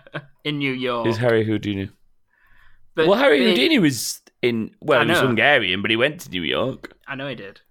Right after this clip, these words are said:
Speaker 1: but that's why I mentioned it being in New York. But that film is not a Harry Potter film, and it's not, the only thing that's Harry Potter about it is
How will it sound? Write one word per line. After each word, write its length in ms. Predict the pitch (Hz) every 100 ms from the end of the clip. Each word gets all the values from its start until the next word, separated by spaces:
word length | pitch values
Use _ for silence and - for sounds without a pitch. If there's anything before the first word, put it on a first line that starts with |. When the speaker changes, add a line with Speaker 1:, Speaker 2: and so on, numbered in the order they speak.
| -
Speaker 1:
but 180 | 123 -
that's 200 | 120 -
why 140 | 123
I 40 | 113
mentioned 480 | 123 127 - 117 107
it 220 | - -
being 220 | 117 107
in 100 | 101
New 120 | 104
York. 240 | 104 113 107
But 140 | 139
that 180 | 156 120
film 260 | 170 151 143
is 140 | 131
not 240 | 143 - -
a 100 | 127
Harry 220 | 139 127
Potter 300 | - 135 107
film, 400 | - 110 107 110 -
and 100 | 120
it's 240 | - -
not, 220 | 131 113 - _ _ _ _ _ _ _ _ _
the 140 | 143 135
only 240 | 143 131
thing 320 | - 131 127
that's 320 | 117 123 - -
Harry 260 | - 139 117
Potter 300 | - 123 107
about 340 | 107 120 120
it 60 | 67
is 320 | 107 101